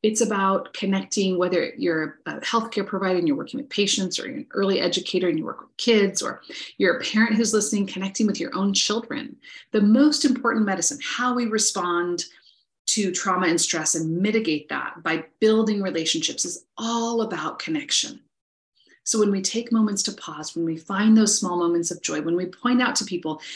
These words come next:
not just what they've accomplished, but who they are, that's really the most important medicine,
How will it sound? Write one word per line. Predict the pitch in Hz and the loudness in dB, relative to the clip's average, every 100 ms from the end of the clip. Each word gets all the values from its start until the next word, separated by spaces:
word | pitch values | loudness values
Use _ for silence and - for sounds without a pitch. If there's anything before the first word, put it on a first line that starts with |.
| - | 0
not | 233 214 | 2 2
just | 220 - - - | 2 2 -2 -10
what | - 226 240 | 0 2 4
they've | 226 | 4
accomplished, | - - 151 151 - | 2 -2 -4 -2 -2
but | - - - | -2 -6 0
who | 220 214 | 4 6
they | 160 - - | 4 0 -2
are, | 240 262 165 80 80 - _ _ _ _ _ _ - | 0 2 0 -2 -4 -6 _ _ _ _ _ _ -6
that's | 226 220 | -4 -2
really | 214 208 254 262 | -4 -2 0 0
the | 240 226 | 0 0
most | 226 220 | 0 0
important | 220 - - 226 | -2 -4 0 2
medicine, | 220 220 - 247 | 2 -2 -8 -12